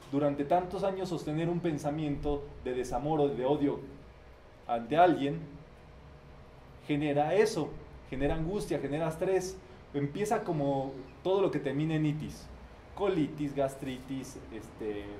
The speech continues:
sinusitis, todo eso, pero después se vuelve esos padecimientos que así, sencillita la mano y todo eso, al mes cuestan tres mil dólares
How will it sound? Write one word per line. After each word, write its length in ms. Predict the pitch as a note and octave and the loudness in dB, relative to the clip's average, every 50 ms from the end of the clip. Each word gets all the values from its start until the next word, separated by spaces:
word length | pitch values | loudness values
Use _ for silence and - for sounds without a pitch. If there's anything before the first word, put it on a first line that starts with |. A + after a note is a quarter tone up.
| - - - - - - - - - - - - - | -14 -16 -16 -18 -18 -18 -18 -18 -18 -18 -18 -10 -4
sinusitis, 800 | - F#3+ F#3 G3 G3 - - E3 C#3 - - C#3+ C#3 C3 - - - | -2 0 2 2 2 0 0 -2 -4 -4 -4 -6 -8 -8 -8 -6 -2
todo 240 | E3 F3 F3 F#3 F#3+ | 0 0 4 4 4
eso, 280 | E3+ C#3+ - D3+ D3 D3 - - - - - - | 4 4 2 0 -4 -4 -6 -10 -14 -12 -6 -2
pero 140 | E3 E3+ | 0 2
después 400 | E3+ F#3 F#3 G3 - F3+ F3+ F3 | 2 2 2 0 0 0 0 2
se 120 | F3 F#3+ F#3+ | 2 0 2
vuelve 420 | F#3 F#3+ E3 C#3+ B2+ B2 C3+ C#3+ - - - - D3+ | 2 4 2 2 2 0 -2 -4 -6 -8 -8 -4 -2
esos 240 | E3 D3+ G3 E3+ | -2 -2 -2 0
padecimientos 800 | - F#3+ F#3+ G3 F#3+ G3 G#3+ G#3+ G3 D#3+ C#3 - D#3 D#3 - - - - - - - - - - - | 4 4 6 6 6 2 0 -2 -2 -2 -2 -4 -4 -6 -8 -8 -12 -14 -14 -16 -16 -16 -14 -4 0
que 80 | E3 | 2
así, 400 | E3 E3 E3 A3 A3+ A3+ G3 - - - - - - - - | 2 2 2 2 0 0 0 -2 -6 -10 -12 -16 -16 -16 -6
sencillita 720 | - F3 E3 D#3 D3 D#3 F3 D#3 G3 A3+ A3 - A3 G3 | -2 0 0 2 0 0 -2 -2 0 -2 0 4 4 6
la 140 | F#3+ F3+ E3+ | 6 6 6
mano 280 | F3+ G3+ G3+ F#3+ F#3 F3+ | 6 4 4 2 2 0
y 40 | |
todo 220 | E3+ F#3+ G3 G3+ G3 | -2 0 0 2 2
eso, 300 | F3 - - E3+ E3+ - - - - - - - - - | 2 2 0 -2 -6 -6 -8 -12 -16 -16 -16 -10 0 4
al 180 | F3 G3+ A3 | 4 4 4
mes 360 | G#3 G3 F3 D#3 C#3+ - - - - | 4 2 0 0 -2 -4 -8 -6 -2
cuestan 420 | E3+ E3+ D#3+ E3 - E3+ E3 E3 D#3+ | 0 0 0 0 0 -2 -2 -2 -2
tres 220 | D#3+ C#3 C#3 - | -2 -2 -2 -2
mil 320 | C3+ D3 D3+ D#3 D#3 D#3 C#3+ | 0 0 0 0 0 0 2
dólares 640 | C#3+ C3+ B2+ A#2+ A2 G#2+ G#2+ G#2 - - - - | 2 2 2 0 0 -2 -4 -4 -6 -10 -12 -14